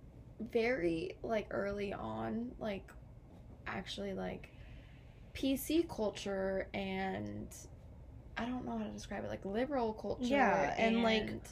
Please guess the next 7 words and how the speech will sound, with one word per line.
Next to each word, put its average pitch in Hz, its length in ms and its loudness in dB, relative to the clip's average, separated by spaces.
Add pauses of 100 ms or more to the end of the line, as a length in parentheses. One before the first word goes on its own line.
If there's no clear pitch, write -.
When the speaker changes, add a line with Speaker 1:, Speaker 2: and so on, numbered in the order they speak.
(240)
Speaker 2:
all 214 200 8
those 226 260 6
super 233 360 4
relevant 196 640 6 (500)
topics, 247 920 4
like 190 520 4
Speaker 1:
Mm-hmm. 208 680 -2